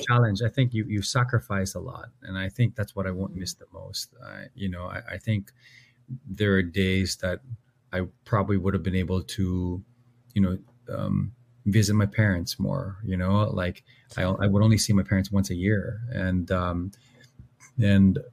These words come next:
Speaker 2: or there were days that I would think like, "Oh, there's a, my nephew's show or somebody's graduation," and,
Speaker 1: True.
Speaker 2: and to be able to miss it, you know,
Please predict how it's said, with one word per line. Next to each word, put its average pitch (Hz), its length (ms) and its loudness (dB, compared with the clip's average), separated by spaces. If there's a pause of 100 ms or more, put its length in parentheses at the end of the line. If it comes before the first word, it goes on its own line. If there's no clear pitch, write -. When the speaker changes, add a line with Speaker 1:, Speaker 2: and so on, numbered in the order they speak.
Speaker 2:
or 101 480 6
there 98 100 6
were 98 140 6
days 95 320 6
that 104 80 4
I 92 80 6
would 85 80 0
think 104 240 2
like, 87 180 0 (760)
"Oh, 117 320 8
there's 98 240 0
a, 90 340 0 (1080)
my 85 160 4
nephew's 95 920 4 (260)
show 101 480 4
or 90 560 2 (380)
somebody's 101 460 6
graduation," 98 920 4
and, 95 200 4 (200)
Speaker 1:
True. 170 140 -18
Speaker 2:
and 101 140 6
to 110 60 0
be 113 80 6
able 117 140 8
to 107 100 4
miss 104 460 8
it, 85 220 0 (920)
you 104 140 2
know, 92 240 2